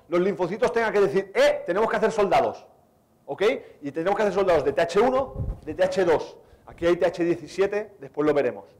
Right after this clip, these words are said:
¿vale? Tenemos que hacer soldados, tenemos que actuar. Y quiero dejar una cosa clara. Si nosotros partimos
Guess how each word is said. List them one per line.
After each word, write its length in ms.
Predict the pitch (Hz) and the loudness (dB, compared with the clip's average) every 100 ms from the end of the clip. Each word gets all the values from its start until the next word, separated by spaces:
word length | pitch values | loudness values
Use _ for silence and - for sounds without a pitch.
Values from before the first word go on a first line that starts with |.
| _ _ - | _ _ -2
¿vale? 160 | 196 | -2
Tenemos 220 | 180 180 180 | 0 -4 -2
que 60 | |
hacer 140 | 185 185 | -2 0
soldados, 480 | 190 160 143 151 | 2 4 2 2
tenemos 280 | - 151 175 | -2 -6 -4
que 80 | 185 | -4
actuar. 640 | - 156 131 - - - - - _ _ _ _ _ | -4 0 2 2 -2 -10 -18 -20 _ _ _ _ _
Y 140 | 170 - | -20 -12
quiero 500 | 180 214 240 240 170 | 0 4 4 2 -2
dejar 260 | 165 202 | -2 -2
una 180 | 202 190 | 0 -2
cosa 260 | 185 180 165 | -4 -6 -4
clara. 440 | 147 120 95 - - _ _ _ _ _ _ _ _ _ _ _ _ _ _ _ _ _ | -2 -2 -4 -8 -20 _ _ _ _ _ _ _ _ _ _ _ _ _ _ _ _ _
Si 420 | _ - - 165 | _ -20 -14 -8
nosotros 560 | 165 165 185 233 240 240 | -4 -2 0 0 0 0
partimos 800 | 226 214 202 190 139 110 - _ | 0 -2 -4 -6 -6 -12 -18 _